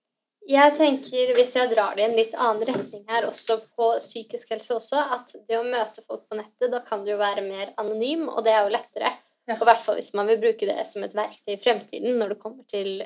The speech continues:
Speaker 1: eh, å bedre psykisk helse, som også er en del av den definisjonen, så vil jo det å kunne bruke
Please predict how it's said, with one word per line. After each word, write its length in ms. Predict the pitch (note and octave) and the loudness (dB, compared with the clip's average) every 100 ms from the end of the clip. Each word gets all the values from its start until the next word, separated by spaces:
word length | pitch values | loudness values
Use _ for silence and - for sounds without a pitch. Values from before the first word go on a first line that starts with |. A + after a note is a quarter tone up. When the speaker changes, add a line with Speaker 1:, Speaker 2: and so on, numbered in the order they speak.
| - | -8
Speaker 1:
eh, 220 | G#3+ G#3 G3+ | -4 -2 0
å 160 | G3 | -2
bedre 320 | G#3 G#3 G3 G3+ | 2 2 2 -2
psykisk 520 | G3+ A3 - _ - | -4 -14 -18 _ -6
helse, 240 | G3 - C4+ | -4 -2 -4
som 160 | B3 | -2
også 240 | G3+ - - | -6 -4 -2
er 320 | - F#3+ G3 G#3 | 0 0 -2 -4
en 80 | |
del 240 | G#3 G3+ G#3 | 0 0 2
av 60 | G#3+ | -2
den 140 | A3 | -2
definisjonen, 560 | G#3+ - G#3+ G#3+ G#3 A#3 _ _ _ _ | -6 -10 -6 -4 -4 -8 _ _ _ _
så 160 | - | -4
vil 220 | A#3 A3+ G#3+ | 2 4 4
jo 60 | G#3 | 2
det 80 | |
å 80 | G#3 G#3 | 2 0
kunne 220 | G#3+ G#3+ | -2 -2
bruke 640 | G#3 A#3 A3+ G#3 - G3+ | -2 -4 -4 -8 -4 0